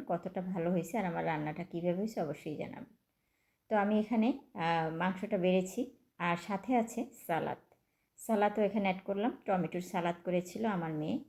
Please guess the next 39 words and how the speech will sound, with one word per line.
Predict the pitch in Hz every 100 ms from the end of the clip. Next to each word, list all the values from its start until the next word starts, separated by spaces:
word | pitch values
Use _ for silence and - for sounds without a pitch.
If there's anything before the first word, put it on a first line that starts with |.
| -
তো |
সেটাও | 180 175 - 175
এখানে | 165 165 151
অ্যাড | 139 -
করে | 139
দিচ্ছি। | - - - - -
আর | - 165
দিয়ে | 180 180
দিচ্ছি | 190 - 226
একটা | - -
কাঁচামরিচ। | 120 - - - - - _ _ _ _ _ _ _
এবার | 208 220 240
হচ্ছে | 247 247 269
খাবার | - 180 160
পালা। | - 143 143 139 _ _ _ _ _
খাবারটা | - 185 214 214 226
খেয়ে | 226 208 175 233 - -
টেস্ট | 208 220 -
করে | - 262
আমার | 247 190 180
মেয়ে | 180 208
অবশ্যই | 190 208 - 214
বলবে | 208 196 339
সেটা | - 185 160
কেমন | 160 151 151
হয়েছে। | 160 - - - _ _ _ _ _
খিচুড়ির | 247 233 247 247
কালারটা | 247 208 208 208 220
আমি | 196 185
যেমনটা | 190 196 220 226 226
চেয়েছি | 226 220 220
হুবহু | 233 220 240 247 -
তেমন | 202 190 196
কালার | 208 202 202
হয়েছে। | 233 - 214
বেশি | 165 196 247
মশলা | 226 226 226 233
দিলে | 226 240 240
একদম, | 202 175 196 202